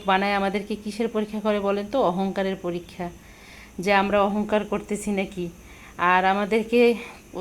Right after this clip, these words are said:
অসুখ দেখ বা দুঃখ দেখ বা কষ্ট দেখ দিয়ে আল্লাহ আমাদের কি পরীক্ষা করে বলেন তো? ধৈর্যের পরীক্ষা।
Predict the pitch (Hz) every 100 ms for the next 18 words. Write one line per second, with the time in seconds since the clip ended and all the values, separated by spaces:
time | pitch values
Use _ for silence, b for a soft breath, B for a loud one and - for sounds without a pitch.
0 | 180 175 180 180 190 208 214 254 220 185
1 | 214 220 220 - 208 180 190 196 180 170
2 | 165 226 226 233 208 208 185 202 202 196
3 | 196 214 208 220 185 208 196 190 202 208
4 | 196 202 214 208 208 196 220 208 208 202
5 | 202 202 233 180 202 170 214 202 190 185
6 | - 180